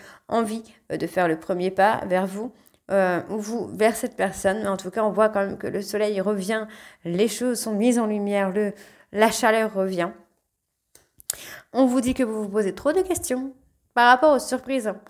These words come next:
Finalement, c'est ça, c'est que vous vous posez tellement de questions que, bah, vous ratez peut-être des choses surprenantes. Euh, puisqu'il n'y a pas d'authenticité, vous êtes dans le contrôle.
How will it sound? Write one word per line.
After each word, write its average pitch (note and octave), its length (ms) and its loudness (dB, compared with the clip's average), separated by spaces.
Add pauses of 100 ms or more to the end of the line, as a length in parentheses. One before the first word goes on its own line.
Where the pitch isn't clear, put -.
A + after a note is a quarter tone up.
(140)
Finalement, B3 340 -2
c'est C4+ 140 -6
ça, A3 140 0
c'est G#3+ 100 -6
que G3 160 -2 (640)
vous G#3+ 200 -2
vous A3 40 0
posez A3+ 260 4
tellement B3 240 2
de G#3+ 120 0
questions A3+ 920 -4
que, C#4 300 2 (360)
bah, F#3+ 320 2
vous F#3+ 200 -4
ratez F#3+ 360 0
peut-être A3 340 -4
des F#3 120 -2
choses A3 200 -8
surprenantes. G3 800 -4 (1120)
Euh, E3+ 480 2
puisqu'il G#3+ 260 -4
n'y F#3 80 2
a F3+ 60 4
pas G3+ 180 2
d'authenticité, G#3+ 1040 -2 (400)
vous F3+ 400 -6
êtes G#3+ 320 2
dans E3+ 100 -4
le E3+ 80 -4
contrôle. C4+ 460 2